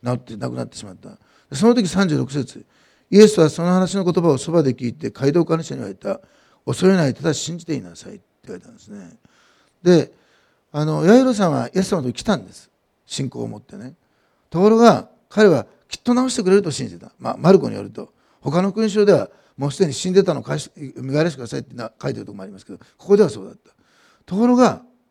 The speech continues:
死んじゃったんですよね。信じていたのにそうならなかった。もうおしまいなんです。でもこの時イエス様が言ったことは、「ただ信じてなさい」。今度はここではもう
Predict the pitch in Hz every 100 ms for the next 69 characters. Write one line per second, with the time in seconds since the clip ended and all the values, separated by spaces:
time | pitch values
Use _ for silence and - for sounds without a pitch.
0 | _ _ _ _ _ _ _ _ _ _
1 | _ _ _ _ _ _ _ _ _ -
2 | 123 147 180 156 92 - - - _ _
3 | _ _ _ _ _ _ _ _ _ _
4 | _ _ _ _ _ _ _ _ _ _
5 | _ _ _ _ _ _ _ _ - 247
6 | 247 165 147 139 113 - 202 214 226 208
7 | 117 - - 87 _ _ 175 196 135 110
8 | 139 180 214 92 _ _ _ _ _ _
9 | _ _ _ _ _ 202 165 - 254 269
10 | 214 196 202 190 147 131 139 135 165 135
11 | - _ _ 190 220 180 - 180 - 107
12 | 90 87 - _ _ _ - - 269 220
13 | - 175 214 254 233 156 175 185 101